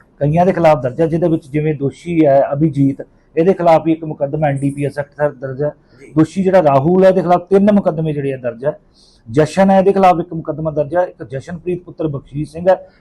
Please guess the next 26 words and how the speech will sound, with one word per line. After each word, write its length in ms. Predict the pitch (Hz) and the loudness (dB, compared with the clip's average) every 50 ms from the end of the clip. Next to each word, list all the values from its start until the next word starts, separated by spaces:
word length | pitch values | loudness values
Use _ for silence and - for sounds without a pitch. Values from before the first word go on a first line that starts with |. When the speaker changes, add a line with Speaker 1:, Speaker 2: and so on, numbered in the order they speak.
| _ | _
Speaker 1:
ਇਹਦੇ 200 | - 208 220 262 | 0 2 2 2
ਖਿਲਾਫ 340 | 240 214 208 190 175 160 143 | 2 4 4 6 4 4 4
ਵੀ 280 | 165 165 151 139 - - _ _ - | 2 2 2 0 -2 -10 _ _ -8
ਇੱਕ 160 | 170 175 - | -8 -6 -4
ਮੁਕੱਦਮਾ 420 | 180 165 151 - 147 139 151 156 147 | -6 -4 -4 -2 -2 -2 0 0 -2
ਐਨ 120 | 139 127 | -2 -4
ਡੀ 100 | 127 127 | -6 -8
ਪੀ 120 | 123 123 | -8 -8
ਐਸ 100 | 113 104 | -8 -8
ਦਾ 140 | 104 107 113 | -8 -8 -8
ਜਿਹੜਾ 160 | 123 135 139 | -8 -6 -8
ਉਹ 220 | 143 - - 160 151 | -8 -6 -6 -6 -4
ਦਰਜ 280 | 117 110 98 - - | -4 -4 -6 -6 -10
ਹੈ। 80 | - - _ - | -18 -20 _ 0
ਤੇ 360 | 143 139 135 131 131 - - - 127 | 2 4 4 4 2 -2 -4 -4 -2
ਮੇਰੀ 360 | 123 123 123 135 135 127 - - | 0 0 2 2 0 -2 -2 -6
ਐਸ 180 | 123 107 - - | -8 -8 -10 -12
ਐਸ 120 | 120 - | -14 -12
ਪੀ 180 | _ - 135 127 | _ -6 -6 -6
ਸਾਹਿਬ 600 | - - 123 117 117 120 120 117 117 113 110 - - - | -4 -2 0 2 2 2 0 0 -2 -6 -8 -14 -14 -8
ਵੱਲੋਂ, 340 | 98 101 101 104 110 110 107 | -4 -4 -2 -2 -2 -4 -6
ਅਹ, 1120 | - - - _ _ _ _ _ _ _ _ _ _ _ - 104 107 104 104 104 104 101 101 | -8 -12 -16 _ _ _ _ _ _ _ _ _ _ _ -8 -4 0 0 0 0 0 -2 -2
ਡਾਕਟਰ 300 | 98 107 101 - - 113 | -4 -4 -6 -8 -10 -10
ਪ੍ਰਗਿਆ 340 | 113 110 107 90 113 113 110 | -8 -6 -4 -2 0 0 0
ਜੈਨ 220 | 98 107 107 104 | 0 -2 -2 -2
ਵੱਲੋਂ 300 | 92 95 95 95 95 95 | -2 -4 -4 -6 -6 -10